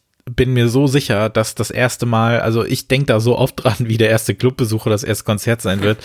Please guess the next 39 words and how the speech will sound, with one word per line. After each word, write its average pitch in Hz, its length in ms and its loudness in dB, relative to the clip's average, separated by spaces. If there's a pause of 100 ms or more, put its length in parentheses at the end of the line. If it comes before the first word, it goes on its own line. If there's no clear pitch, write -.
(880)
wenn 120 240 2
das 123 180 0
dann 117 140 0
im 113 100 0
nächsten 117 300 0
Jahr 110 100 2
stattfindet. 117 800 -2
Ähm, 104 380 -2 (1120)
also 113 280 2
wenn 120 280 -2
die 123 80 -4
Leute 117 260 2
das 123 180 0
erst - 240 -4
einmal 110 220 0
wieder 110 160 0
erlebt 107 340 -2
haben, 95 220 2
dass 95 140 -4
sie 110 80 -4
dann 101 160 0
denken 107 200 -2
so, 104 200 -6
"Wow, 107 260 2
das, 107 360 -2 (280)
jetzt 117 240 0
weiß 113 240 2
ich, 107 100 -6
was 113 140 -2
mir 113 120 -2
gefehlt 110 380 0
hat, 101 160 0
jetzt 104 180 -4
geht's 110 200 -2
mir 107 80 -4
so 107 100 -2
viel 110 180 -2
besser", 107 320 0
weil 98 180 2